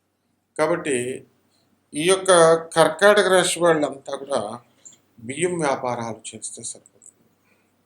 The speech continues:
అలాగే హోల్‌సేల్ బియ్యము,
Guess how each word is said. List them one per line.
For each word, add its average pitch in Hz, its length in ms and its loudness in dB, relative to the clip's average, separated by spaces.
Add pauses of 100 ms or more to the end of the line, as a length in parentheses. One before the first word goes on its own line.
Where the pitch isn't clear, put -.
(600)
అలాగే 135 280 -4
హోల్‌సేల్ 139 600 -2 (880)
బియ్యము, 113 460 -6